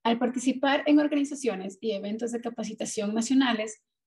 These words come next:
puede conocer a líderes de residentes de todo el país para aprender las mejores prácticas, desarrollar nuevas habilidades y, en última instancia, fortalecer su consejo de residentes. Además, viajar para ser parte de esfuerzos más grandes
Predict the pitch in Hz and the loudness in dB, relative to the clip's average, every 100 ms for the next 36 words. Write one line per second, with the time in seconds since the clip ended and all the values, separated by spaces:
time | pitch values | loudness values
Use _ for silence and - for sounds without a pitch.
0 | _ - 247 269 285 311 311 302 220 214 | _ 0 2 2 2 2 2 2 -2 -4
1 | - 208 220 247 277 277 269 269 - 226 | -6 -6 -2 -2 -2 -4 -4 -6 -4 -6
2 | 202 226 208 214 214 - 208 220 220 262 | -6 -8 -10 -8 -8 -2 -2 0 0 -2
3 | 214 - - _ _ 214 190 190 202 196 | -2 -4 -10 _ _ -2 -2 -2 -4 0
4 | 214 262 240 208 196 - 226 - 277 294 | 2 2 0 -4 -8 -12 -12 -2 0 0
5 | 240 254 254 262 - _ _ 220 220 214 | -2 -2 -2 -4 -14 _ _ -6 -4 -2
6 | 196 190 196 190 196 196 196 202 240 233 | 0 -2 -2 -4 -4 -4 -4 0 2 2
7 | 226 - _ _ _ 226 226 247 294 254 | 2 -4 _ _ _ 2 2 4 4 4
8 | 233 233 262 262 330 - _ - 226 208 | 2 0 0 0 -2 -2 _ -8 -6 -4
9 | 196 196 240 294 262 233 214 208 240 214 | -6 -4 -2 -2 -4 -6 -6 -4 -2 0
10 | 202 202 185 196 - - - _ _ _ | 0 -2 -6 -6 -8 -18 -20 _ _ _
11 | _ 214 202 214 202 - - _ _ - | _ -4 0 2 0 -4 -16 _ _ 0
12 | 220 226 254 262 302 294 247 - 220 202 | 0 2 -2 2 0 0 -4 -2 -4 -4
13 | - - - 214 202 - 226 226 208 214 | -8 -12 -8 -6 -6 -2 -2 -2 -8 -6
14 | 208 220 262 240 202 202 226 | -4 -4 0 0 0 -4 -8